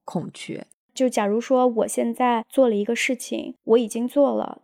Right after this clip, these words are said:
Speaker 2: 但是我遭到了周围人不接纳或者是批判，这个时候我会非常的难受。这种难受和局促紧张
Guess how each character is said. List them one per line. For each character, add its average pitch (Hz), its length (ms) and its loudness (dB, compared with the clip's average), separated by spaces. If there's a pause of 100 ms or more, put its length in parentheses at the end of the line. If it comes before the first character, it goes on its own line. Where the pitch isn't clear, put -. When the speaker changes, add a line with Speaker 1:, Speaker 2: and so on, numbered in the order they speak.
Speaker 2:
但 233 140 -2
是 233 120 -4
我 214 160 0
遭 240 240 0
到 240 220 0
了 202 160 -2
周 233 200 0
围 208 180 2
人 190 380 -2
不 233 100 0
接 226 220 0
纳 233 360 -2
或 226 80 0
者 196 100 -2
是 214 140 -4
批 - 180 -6
判， 233 320 -4 (380)
这 - 140 0
个 247 100 6
时 240 160 0
候 208 340 -2
我 196 140 -2
会 196 380 -2
非 254 320 4
常 233 180 -4
的 196 120 -2
难 190 260 -4
受。 208 320 0 (240)
这 302 120 0
种 220 220 0
难 185 220 -6
受 214 440 0
和 - 200 -4
局 196 260 -6
促 247 240 -2
紧 202 300 -8
张 220 340 -6